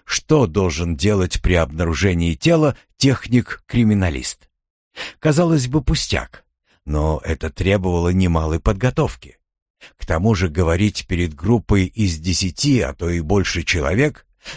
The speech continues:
в этом она была не слишком сильна. Задумавшись,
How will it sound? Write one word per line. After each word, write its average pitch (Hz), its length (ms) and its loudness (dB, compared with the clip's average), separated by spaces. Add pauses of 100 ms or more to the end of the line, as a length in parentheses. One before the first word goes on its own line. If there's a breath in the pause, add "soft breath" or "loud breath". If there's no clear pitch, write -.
(100)
в 110 140 4
этом 165 360 2
она 139 260 2
была 123 460 0
не 139 160 2
слишком 98 500 0
сильна. 76 460 -2 (880 loud breath)
Задумавшись, 120 840 0